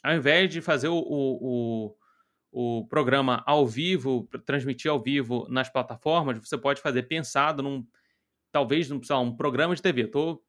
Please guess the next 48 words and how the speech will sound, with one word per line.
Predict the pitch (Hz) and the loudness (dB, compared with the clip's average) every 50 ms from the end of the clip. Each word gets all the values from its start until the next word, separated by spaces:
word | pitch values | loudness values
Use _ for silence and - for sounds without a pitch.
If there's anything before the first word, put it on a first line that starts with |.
| _ - | _ -4
pensando | - 156 - - 156 165 - | -4 -2 -2 -4 -6 -4 -2
com | 180 | 0
a | 165 160 | 0 0
boca | 139 117 127 143 143 - 156 | 2 2 0 0 0 -2 -8
aqui. | 147 - 104 - _ _ _ _ _ | -12 -12 -16 -18 _ _ _ _ _
Mas | _ - 113 | _ -14 -12
você | - 131 | -10 -4
pode | - 135 139 147 147 165 - - _ | 0 2 2 2 0 -2 -6 -8 _
fazer | _ _ 143 127 113 139 147 143 - | _ _ -2 0 0 0 -2 -2 -4
nos | - 147 143 135 | -8 -8 -8 -6
formatos | - - 151 135 139 139 143 - 139 120 | -2 -2 0 2 0 0 -2 -4 -10 -16
de | 127 | -8
programa | - - 160 131 135 139 135 | -4 -2 0 0 0 -2 -2
de | - | 0
T | - 185 | -2 0
V, | 147 131 156 170 160 | 2 2 2 2 2
com, | 143 - 143 139 135 131 | 0 0 0 0 0 -2
com | 117 - - 139 131 127 120 113 117 - _ _ _ _ _ _ | -4 -4 -2 -2 0 0 -2 -2 -6 -10 _ _ _ _ _ _
uma, | - 123 127 127 123 120 - - - _ _ _ _ _ _ _ 123 | -4 0 2 4 4 2 2 -2 -8 _ _ _ _ _ _ _ -6
bem | 113 113 160 160 | -2 0 2 2
acabadinho, | 156 147 - 139 139 156 156 117 117 135 160 156 139 123 | 2 2 0 2 2 2 2 0 -2 -2 -2 -2 0 0
bem, | 120 143 147 139 127 | 0 0 0 0 0
bem | 117 135 139 135 | 0 0 -2 -2
direitinho, | 113 143 151 170 - - 151 156 156 143 | -2 -4 -4 -4 -6 -6 -6 -6 -6 -6
com | 120 131 | -6 -4
uma | 131 131 | -4 -4
edição | 131 135 131 - 139 135 | -4 -6 -6 -6 -4 -4
legal, | 151 160 135 135 139 139 131 131 | -2 0 2 4 4 4 2 0
com | 123 123 | 0 -2
uma | 127 | 0
identidade | 123 135 135 120 - 135 131 113 - | 0 -2 -4 -2 -2 -2 -4 -4 -6
visual, | 135 139 139 151 143 147 147 143 131 123 123 | -10 -8 -4 -2 0 2 2 2 0 -2 -4
com, | 127 131 131 | -6 -8 -8
com | 120 - 131 135 | -8 -8 -8 -8
essas | 135 - - 143 - | -8 -8 -10 -12 -6
coisas | - 139 135 131 135 - | -4 -4 -4 -4 -6 -8
que | - 147 143 139 139 _ _ _ _ _ _ _ | -8 -6 -6 -6 -8 _ _ _ _ _ _ _
vão | - 107 113 139 151 | -8 -4 -2 -2 0
dando | 143 135 139 143 143 143 - - | 2 0 0 0 0 -4 -4 -6
um | - 131 131 131 131 127 127 127 113 | -6 -6 -4 -4 -4 -2 -2 -2 0
valor | 131 143 135 127 127 127 135 143 | 2 2 4 4 4 2 2 2
a | 147 | 2
mais | 139 131 123 127 131 131 127 - | 2 2 0 0 0 -2 -4 -4
pra, | - 143 139 131 | -2 -2 0 -2
pra | 110 - 147 151 | -2 -2 -2 -2
isso. | 139 117 107 - - - | 0 -2 -4 -6 -10 -14
Então, | 107 113 131 143 | -10 -8 -8 -8
assim, | 143 - 143 120 113 | -6 -6 -6 -6 -6